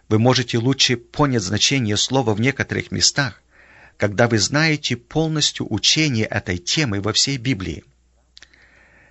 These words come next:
Сравнивая Писание с Писанием, создаст для вас широкое основание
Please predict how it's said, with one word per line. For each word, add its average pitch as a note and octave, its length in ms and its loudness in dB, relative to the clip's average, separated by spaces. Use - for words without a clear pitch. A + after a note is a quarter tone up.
Сравнивая C3 800 2
Писание G#2+ 640 0
с - 100 -4
Писанием, G#2 640 -2
создаст G#2+ 640 2
для G#2+ 140 0
вас C3 200 2
широкое D3 600 2
основание G#2+ 840 0